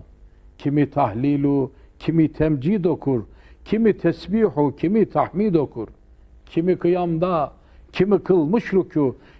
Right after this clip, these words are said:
kimi hakka secde kılmış bahuşu. Kimisin aşkı ha kalmış durur, valahu hayran mest kalmış durur. Hep gök ehli cümle karşı geldiler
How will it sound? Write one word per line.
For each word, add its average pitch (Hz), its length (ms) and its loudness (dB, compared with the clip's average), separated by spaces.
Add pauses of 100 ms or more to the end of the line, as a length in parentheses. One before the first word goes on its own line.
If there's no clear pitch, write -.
(120)
kimi 214 240 4
hakka 170 640 0
secde 160 500 0
kılmış 208 500 -4
bahuşu. 113 600 -2 (500)
Kimisin 143 540 0
aşkı 131 520 -2 (320)
ha 247 460 4
kalmış 180 540 -2
durur, 160 240 2 (360)
valahu 151 640 2
hayran 147 640 2
mest 135 460 -4
kalmış 143 360 -4 (160)
durur. 139 200 -6 (680)
Hep - 380 0
gök 180 200 2
ehli 170 360 0
cümle 180 300 0
karşı 170 400 -2
geldiler 170 760 2